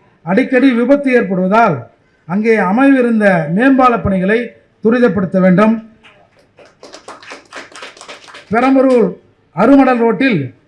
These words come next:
அருகில் கல்லுடைக்கும் குவாரிகளால் சாலைகள் எப்போது புகைமூட்டமாக இருக்கிறது. இதனால் இருசக்கர வாகனங்கள் விபத்து அடிக்கடி ஏற்படுகிறது. அங்கு நடக்கும் கல்லுடைக்கும் கம்பெனிகளை விதிமுறைப்படி முறைப்படுத்து அல்லது இழுத்து மூட கோரிக்கை வைக்கிறோம்.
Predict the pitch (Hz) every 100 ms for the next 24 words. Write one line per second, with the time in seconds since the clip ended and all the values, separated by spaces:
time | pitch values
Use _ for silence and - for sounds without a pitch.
0 | _ 180 240 254 233 214 262 269 202 240
1 | 208 233 233 226 226 254 240 214 226 247
2 | 247 226 208 233 226 180 233 240 240 226
3 | 220 214 196 196 208 202 220 226 - _
4 | - - 208 240 247 214 233 - 240 226
5 | 214 214 208 202 190 196 240 - 220 -
6 | - _ _ - - _ - 247 - 208
7 | 220 220 202 220 220 202 202 196 214 214
8 | - _ _ _ 185 214 202 240 247 247
9 | - 208 247 240 226 208 196 202 202 202
10 | 196 185 - _ _ _ _ 180 240 262
11 | 247 226 175 220 240 233 180 214 240 220
12 | 202 165 220 196 185 185 208 226 226 190
13 | 190 196 190 - 196 202 196 185 165 190
14 | 208